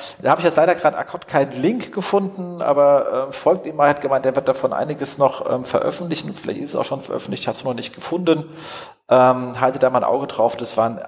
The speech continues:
A, sehr, sehr schöne Testcases, B, auch hier genau beschrieben, wie sie die Sachen machen. Ähm, und da das Ganze so aufgebaut ist, dass sie da mehrere Tests fahren können, würden wir sicherlich auch in näherer Zukunft da einiges noch von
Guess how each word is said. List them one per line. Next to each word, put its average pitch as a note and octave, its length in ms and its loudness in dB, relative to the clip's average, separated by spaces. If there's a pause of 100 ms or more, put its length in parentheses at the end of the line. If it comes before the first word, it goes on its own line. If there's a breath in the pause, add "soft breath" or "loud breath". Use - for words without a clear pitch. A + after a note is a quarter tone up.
(120)
A, A2+ 540 4
sehr, B2 260 4
sehr C3+ 160 6
schöne A#2+ 300 -2
Testcases, C3+ 720 -2
B, C#3 300 0
auch B2+ 240 4
hier B2+ 200 2
genau B2 280 4
beschrieben, B2+ 480 -4
wie B2+ 100 -2
sie C#3+ 120 -6
die B2+ 80 -6
Sachen B2+ 360 0
machen. B2 320 2 (520 loud breath)
Ähm, A#2+ 360 4
und - 560 -6
da G#2 140 6
das - 200 -6
Ganze A#2+ 580 2 (1080 loud breath)
so - 220 4
aufgebaut B2 560 4
ist, - 160 -8
dass A#2+ 140 0
sie B2 80 -4
da A2+ 120 4
mehrere B2+ 360 2
Tests C3+ 240 -2
fahren A#2 220 2
können, A#2 240 0
würden A2+ 240 2
wir G#2+ 140 6
sicherlich A2+ 380 0
auch G#2 160 2
in G#2+ 60 -4
näherer G#2+ 280 2
Zukunft - 520 -4
da G#2 100 6
einiges A#2 520 -2
noch G#2+ 180 4
von G#2+ 300 0